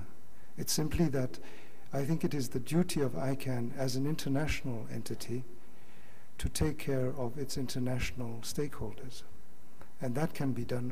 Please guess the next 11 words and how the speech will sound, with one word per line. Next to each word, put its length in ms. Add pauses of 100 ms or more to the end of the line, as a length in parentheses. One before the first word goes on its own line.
also 540 (400)
and 120
well 400 (920)
in 280
other, 420 (760)
another 340
location 680
with 120
another 320
legal 400
entity. 480